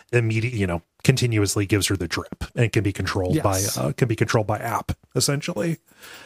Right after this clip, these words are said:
Speaker 2: Mm-hmm.
Speaker 1: Um, and this starts, um, a, a boss fight against Jill, where the object is not to kill her, it's to try and get through to her.
Speaker 2: Yeah. Um, and, and shoot the thing off her chest.
Speaker 1: Yeah, yeah.
Speaker 2: Um,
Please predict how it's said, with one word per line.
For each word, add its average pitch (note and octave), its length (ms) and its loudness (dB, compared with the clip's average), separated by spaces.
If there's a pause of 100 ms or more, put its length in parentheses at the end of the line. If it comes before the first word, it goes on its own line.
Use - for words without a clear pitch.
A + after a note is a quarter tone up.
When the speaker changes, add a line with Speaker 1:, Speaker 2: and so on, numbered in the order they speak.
(200)
Speaker 2:
Mm-hmm. A2+ 60 2
Speaker 1:
Um, G#2 460 4 (100)
and A#2+ 300 4
this A2 240 2
starts, - 640 0 (140)
um, A2 680 2
a, D3+ 280 4
a C#3+ 40 2
boss D3+ 280 2
fight C#3 300 2
against B2+ 440 2
Jill, C3+ 480 4 (340)
where C3+ 120 6
the A#2+ 100 4
object A3 340 2
is C#3 100 2
not C3+ 180 4
to A2 120 -2 (200)
kill C#4 460 4
her, F#2 380 -2
it's B2 180 2
to - 120 4
try - 300 2
and C#3+ 160 4
get A#2+ 140 -2
through C#3 280 2
to G2+ 180 -4
her. - 340 -8 (880)
Speaker 2:
Yeah. C3+ 540 -2 (260)
Um, C#3+ 420 2
and, B3+ 320 4
and G3 260 2
shoot E3+ 200 0
the C3 120 0
thing B2 160 -2
off B2 140 -4
her C#3+ 100 -6
chest. - 480 -10 (300)
Speaker 1:
Yeah, B2+ 160 2 (240)
yeah. D3+ 480 2
Speaker 2:
Um, D3+ 100 -2